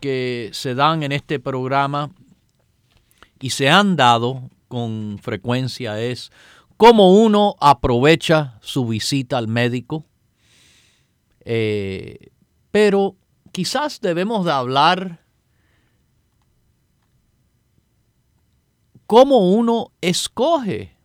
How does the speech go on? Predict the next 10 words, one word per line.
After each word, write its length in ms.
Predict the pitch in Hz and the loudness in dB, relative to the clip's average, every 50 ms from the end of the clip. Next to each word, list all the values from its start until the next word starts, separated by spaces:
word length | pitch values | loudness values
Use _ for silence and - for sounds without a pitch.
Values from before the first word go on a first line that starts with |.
| _ _ | _ _
un 220 | - 160 151 143 131 | -6 -4 -4 -2 -2
médico, 600 | 127 127 120 107 101 95 90 - 87 80 76 - _ | -2 -2 -2 -2 -4 -8 -10 -12 -12 -12 -14 -8 _
cómo 300 | - 233 302 320 330 302 269 | 0 0 2 4 2 2 2
uno 280 | 285 302 294 294 269 | 2 0 0 0 0
escoge 420 | 220 165 - _ - 226 247 247 254 | 0 -2 -2 _ 2 4 4 4 4
específicamente 1000 | - - - 170 147 - 202 226 196 247 196 180 160 156 175 208 214 190 - 180 | 2 0 -4 -6 -4 -4 -8 -8 -10 -8 -6 -6 -6 -4 -6 -6 -8 -6 -6 -6
un 140 | 180 196 208 | -6 -4 -4
médico 480 | 214 220 233 240 254 - - 240 226 | -2 -2 -2 -2 -2 -2 -2 -2 0
de 100 | 220 190 | 0 -2
primaria. 800 | - - 143 123 120 117 117 117 113 110 101 95 80 - - _ | -2 -2 -4 -2 0 0 0 2 0 0 -2 -6 -10 -16 -18 _